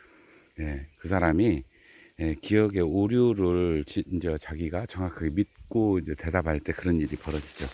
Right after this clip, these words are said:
어, <laughs> 이거 여기 들어와가지고 바위가 안 보이니까 내가 이게 지금 다른 잘못된 기억인가 자꾸 그런 생각이 드는 거예요. 자, 또, 어, 여기서도 몇 개를 보고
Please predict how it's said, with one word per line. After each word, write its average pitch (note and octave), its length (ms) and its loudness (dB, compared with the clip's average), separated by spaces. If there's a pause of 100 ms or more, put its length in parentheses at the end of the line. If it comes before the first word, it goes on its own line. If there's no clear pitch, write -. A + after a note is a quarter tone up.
(560)
어, A#2 100 8
<laughs> - 0 -
이거 D3+ 380 8
여기 A#2+ 160 4
들어와가지고 A#2 580 -4 (320)
바위가 C#3 400 2
안 A2 100 0
보이니까 B2 460 -6
내가 G2+ 220 -6
이게 G2+ 240 -2
지금 G2 300 -4
다른 G#2 440 -4
잘못된 C3 460 -2
기억인가 G2+ 500 4
자꾸 - 340 -4
그런 C#3+ 220 4
생각이 C#3+ 300 6
드는 F#2 240 0
거예요. C#2+ 260 -2 (1040)
자, D#2 160 -8 (100)
또, G#2 420 0 (220)
어, E2+ 480 -4 (240)
여기서도 F2 500 -2
몇 E2 220 -2
개를 A2+ 320 -4 (800)
보고 G2 600 0